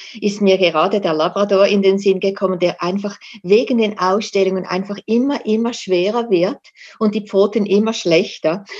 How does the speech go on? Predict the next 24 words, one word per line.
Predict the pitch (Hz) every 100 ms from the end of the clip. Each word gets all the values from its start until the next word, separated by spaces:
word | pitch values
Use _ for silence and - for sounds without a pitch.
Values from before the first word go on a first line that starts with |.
| 339 196
Aber | 180 175
nein, | 190 196 -
das | - 196
war | 180 175
jetzt | 180 -
einfach | 170 170 175
so | - 156
eine, | 151 147 147 143 143 - -
<laughs> | _
eine | 247 - 180
Idee, | 175 180 185 202 -
die | 208
mir | 175 160
in | 151
den | 151
Kopf | 185 185 -
gekommen | 196 196 190
ist. | 175 185 - - 370 381 381 - - _ -
Ich | 214
sag | 214 214 240
dir | 208
mal | 190 175
ganz | 175 202 -
kurz, | - 202 202